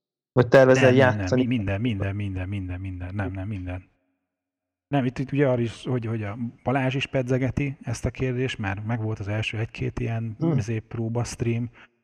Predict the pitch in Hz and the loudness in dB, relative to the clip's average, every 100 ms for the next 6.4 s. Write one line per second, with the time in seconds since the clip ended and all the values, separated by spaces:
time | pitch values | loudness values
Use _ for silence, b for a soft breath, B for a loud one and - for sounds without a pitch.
0 | _ _ _ 104 - - 101 98 95 95 | _ _ _ -6 -4 -2 -2 -2 -4 -4
1 | 95 _ - b _ - 110 101 - 98 | -8 _ -20 b _ -2 0 0 0 4
2 | - - 95 98 92 - 101 95 92 - | 4 2 -2 -2 -4 -4 -2 -2 -4 -4
3 | 98 104 - 98 95 92 92 - - - | -6 -6 -6 -6 -4 -6 -8 -14 -20 -16
4 | - 104 - 104 95 104 95 98 - 104 | -10 -8 -4 -4 -2 -4 -2 -4 -4 -6
5 | 104 - 107 95 98 95 98 95 104 98 | -6 -6 -6 -4 -4 -4 -4 -4 -4 -4
6 | 104 98 110 107 | -4 -4 -2 -4